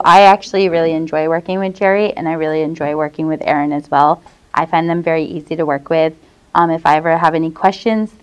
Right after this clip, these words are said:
they're, they're great. I don't know. I've never had an issue with either one of them. Um, but I will tell you that if this was in the village overlay, Jerry would have been granted a permit for this apartment to add to the building.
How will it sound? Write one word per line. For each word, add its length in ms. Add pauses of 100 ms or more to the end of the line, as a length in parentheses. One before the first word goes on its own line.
(140)
they're, 240 (440)
they're 120
great. 320 (420)
I 120
don't 100
know. 100
I've 200
never 200
had 220
an 100
issue 220
with 140
either 200
one 140
of 140
them. 320 (500)
Um, 500 (200)
but 100
I 80
will 220
tell 360
you 260 (100)
that 340
if 180
this 220
was 140
in 100
the 100
village 520
overlay, 580 (120)
Jerry 260
would 160
have 100
been 180
granted 360
a 60
permit 360
for 220
this 200
apartment 520 (360)
to 120
add 180
to 80
the 80
building. 560